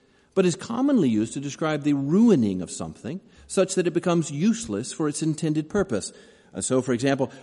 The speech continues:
this word was used of wineskins that are burst, Matthew nine seventeen, of a coin that is lost, Luke fifteen nine, of food that spoils, John six twenty-seven, of perfume that is poured out, Mark fourteen four,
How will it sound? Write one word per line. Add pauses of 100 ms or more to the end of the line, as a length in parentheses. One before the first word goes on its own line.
this
word
was
used
of
wineskins
that
are
burst,
Matthew
nine
seventeen, (200)
of
a
coin
that
is
lost,
Luke
fifteen
nine, (180)
of
food
that
spoils,
John
six
twenty-seven, (240)
of
perfume
that
is
poured
out,
Mark
fourteen
four,